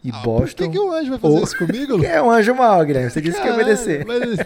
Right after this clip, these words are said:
Speaker 2: então ele subiu, ele é um anjo
Speaker 1: Não,
Speaker 2: do
Speaker 1: mas
Speaker 2: inferno.
Speaker 1: ele ia dizer assim, "Se você fizer isso, em breve o Belgradão vai ter dois milhões de apoiadores."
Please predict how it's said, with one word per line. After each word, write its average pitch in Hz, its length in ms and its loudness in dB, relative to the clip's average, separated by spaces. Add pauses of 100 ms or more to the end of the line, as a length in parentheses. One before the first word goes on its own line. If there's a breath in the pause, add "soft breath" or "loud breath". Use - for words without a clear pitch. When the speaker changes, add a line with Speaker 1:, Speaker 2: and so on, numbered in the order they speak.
Speaker 2:
então 226 200 -4
ele 381 200 4
subiu, 214 580 4
ele 160 100 -2
é 226 60 -8
um 269 140 -10
anjo 285 80 -2
Speaker 1:
Não, 254 320 6
Speaker 2:
do 180 40 -4
Speaker 1:
mas 185 140 4
Speaker 2:
inferno. 220 80 4
Speaker 1:
ele 220 120 2
ia 226 80 4
dizer 226 180 -4
assim, 185 280 -4
"Se 269 280 -4
você 247 260 0
fizer 185 340 0
isso, 202 440 -2
em 185 420 -6
breve 170 680 2
o 156 80 0
Belgradão 147 600 -2
vai 151 180 -6
ter 143 600 -2
dois 190 300 -4
milhões 156 300 -6
de 160 60 -8
apoiadores." 147 640 -10